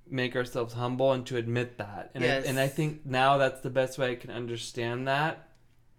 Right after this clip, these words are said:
Speaker 1: It's just, like, a really poor choice of words and maybe they don't mean it that way at all,
Speaker 2: Mm-hmm.
Speaker 1: but I'm just saying that's probably, like, how it should be understood, like,
Speaker 2: Mm-hmm.
Speaker 1: where it's like, I take self-responsibility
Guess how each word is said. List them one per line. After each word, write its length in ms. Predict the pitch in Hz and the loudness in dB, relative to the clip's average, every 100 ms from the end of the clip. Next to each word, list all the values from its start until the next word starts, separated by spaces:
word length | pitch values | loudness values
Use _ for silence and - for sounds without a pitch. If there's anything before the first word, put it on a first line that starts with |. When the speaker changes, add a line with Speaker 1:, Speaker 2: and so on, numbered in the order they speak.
| _ _ - _ - - - - _ | _ _ -20 _ -20 -20 -20 -20 _
Speaker 1:
It's 140 | - 117 | -8 -6
just, 140 | 131 | -2
like, 140 | 139 123 | -2 -2
a 60 | |
really 240 | 120 131 135 | 0 2 0
poor 260 | - 135 | 0 -2
choice 340 | 127 - 127 127 | -2 -4 -4 -4
of 100 | 113 | -2
words 320 | 117 123 127 | 2 2 0
and 120 | 120 | -2
maybe 220 | 123 123 | 0 0
they 120 | 127 123 | 2 2
don't 180 | 120 | 0
mean 120 | 120 131 | 0 0
it 160 | 135 | 0
that 160 | 131 120 | 0 0
way 160 | 127 | 2
at 60 | 127 | 2
all, 320 | 120 123 143 | 4 4 2
Speaker 2:
Mm-hmm. 100 | 135 143 - - | -4 -16 -16 -2
Speaker 1:
but 100 | 104 | 2
I'm 200 | 120 131 | 2 2
just 180 | 131 117 | -2 -2
saying 300 | 123 120 117 | -2 -2 0
that's 280 | 120 123 | 0 0
probably, 760 | - 131 123 120 120 120 113 113 - _ _ _ - - | -4 -4 -4 -4 -2 0 0 -4 -14 _ _ _ -20 -8
like, 160 | 113 | -6
how 180 | 113 120 | -4 -2
it 100 | 117 | -2
should 260 | - 120 117 | -2 -6 -4
be 100 | 131 | -4
understood, 640 | 131 131 131 - 135 135 | -4 -6 -8 -2 0 0
like, 160 | 123 120 | 0 -2
Speaker 2:
Mm-hmm. 60 | |
Speaker 1:
where 60 | 120 | -2
it's 100 | 117 | -4
like, 160 | 117 110 | -6 -4
I 120 | 120 | -4
take 260 | 117 127 120 | -4 -6 -6
self-responsibility 1300 | 123 117 120 - 117 117 107 123 127 120 117 113 113 | -6 -6 -8 -8 -8 -8 -4 2 2 4 2 0 -4